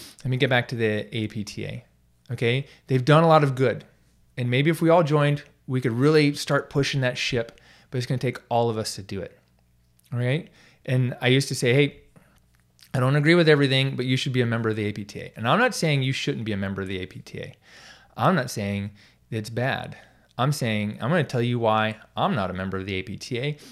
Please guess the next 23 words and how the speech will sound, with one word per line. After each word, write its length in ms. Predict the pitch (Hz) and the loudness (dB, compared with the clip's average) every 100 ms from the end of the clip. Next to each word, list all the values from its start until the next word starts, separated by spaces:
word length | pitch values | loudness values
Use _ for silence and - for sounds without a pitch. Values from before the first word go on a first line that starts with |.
| - | -14
'cause 160 | - 117 | -8 -8
it 100 | 107 | -4
probably 320 | 110 127 139 | 0 2 2
resonates 600 | 101 98 95 95 - - - _ - | 2 -2 -6 -10 -10 -14 -16 _ -12
with 180 | 101 | -10
you 220 | 98 92 92 | -8 -8 -10
to 80 | - | -14
some 220 | - 92 | -10 -10
extent. 360 | 95 - 87 - _ _ - | -8 -10 -12 -16 _ _ -2
Okay, 280 | 123 104 - - - - - - - - | -2 -2 -8 -20 -20 -20 -20 -20 -20 -2
so 360 | 156 131 135 - _ _ - | 4 4 2 -4 _ _ -4
when 120 | 131 | 2
I 80 | 131 | 2
was 120 | 135 | 2
in 60 | 131 | 0
P 120 | 139 | -2
T 100 | 131 | -2
school, 440 | - 131 131 - - _ _ | -2 -4 -4 -8 -20 _ _
um, 440 | 113 107 104 101 - | -6 -4 -4 -6 -8
I 100 | 113 | -6
did 180 | 113 110 | -4 -4
a 120 | 117 - | -6 -8
rotation 680 | 113 110 110 107 113 110 | -6 -4 -4 -4 -6 -8